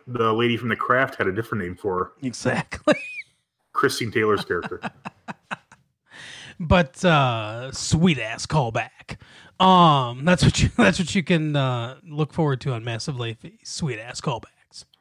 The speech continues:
Speaker 1: Which you've already listened to.
Speaker 2: Yep. Um, <laughs> so, so, uh, anyway,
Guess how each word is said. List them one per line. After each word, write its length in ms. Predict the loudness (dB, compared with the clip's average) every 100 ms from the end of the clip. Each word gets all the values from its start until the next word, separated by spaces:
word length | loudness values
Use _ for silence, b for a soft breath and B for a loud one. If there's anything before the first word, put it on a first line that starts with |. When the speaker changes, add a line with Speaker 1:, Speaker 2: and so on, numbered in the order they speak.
| _
Speaker 1:
Which 220 | -2 2
you've 100 | 4
already 220 | 6 6
listened 360 | 2 -2 -4 -10
to. 220 | -8 -8 _
Speaker 2:
Yep. 180 | 0 0 _ _ _ B B B 2
Um, 520 | 6 8 8 6 2
<laughs> 20 |
so, 180 | 0 2 B B B B B B
so, 500 | -12 -2 4 6 6
uh, 160 | 6 6
anyway, 380 | 4 4 4 2